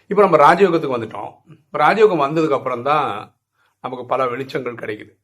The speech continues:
என்ன வெளிச்சம் கிடைக்குதுன்னா, இந்த பிறப்பிறப்பு சைக்கிளை வந்து நம்மளால கட் பண்ண முடியுமா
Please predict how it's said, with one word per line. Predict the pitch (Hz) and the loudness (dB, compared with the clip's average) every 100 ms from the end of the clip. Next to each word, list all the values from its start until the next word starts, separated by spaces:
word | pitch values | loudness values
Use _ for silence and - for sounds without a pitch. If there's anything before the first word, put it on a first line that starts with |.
| - | -12
என்ன | 135 151 | -4 -2
வெளிச்சம் | 131 131 117 | -2 -6 -8
கிடைக்குதுன்னா, | 107 104 98 113 156 - _ _ _ _ _ _ | -8 -12 -10 -8 -8 -12 _ _ _ _ _ _
இந்த | 139 139 | -10 -6
பிறப்பிறப்பு | 170 190 165 135 | -2 -2 -2 -8
சைக்கிளை | 131 156 151 143 | -6 -6 -4 -6
வந்து | 127 135 | -6 -8
நம்மளால | 117 117 | -6 -4
கட் | - 127 151 | -4 -4 -4
பண்ண | 131 | -6
முடியுமா | 117 113 104 101 | -6 -8 -6 -4